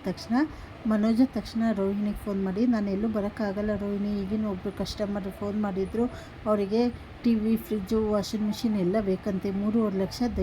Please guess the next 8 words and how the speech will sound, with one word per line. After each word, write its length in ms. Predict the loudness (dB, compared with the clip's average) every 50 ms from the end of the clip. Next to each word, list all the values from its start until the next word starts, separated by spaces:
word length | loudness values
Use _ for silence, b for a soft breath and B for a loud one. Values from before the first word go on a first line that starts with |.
| 0
ಐಟಮು, 380 | 0 0 0 0 0 0 0 -2 -4 B B B B B -4 0 2 2
ನಾನು 160 | 2 2 0 0 0
ನಿಮಗೆ 240 | 0 0 0 2 2 4
ಒಂದು 140 | 4 4 4 4
ಲಕ್ಷ 180 | 2 0 2 4 4 4 4
ಉಳಿಯುತ್ತೆ" 480 | 2 2 2 0 0 -2 -4 -2 -2 -2 -2 -4 B B B B B B -6 -4 -4
ಅಂತ 140 | -2 0 0 0 2
ಹೇಳಿದಾಗ, 360 | 2 0 0 0 0 0 2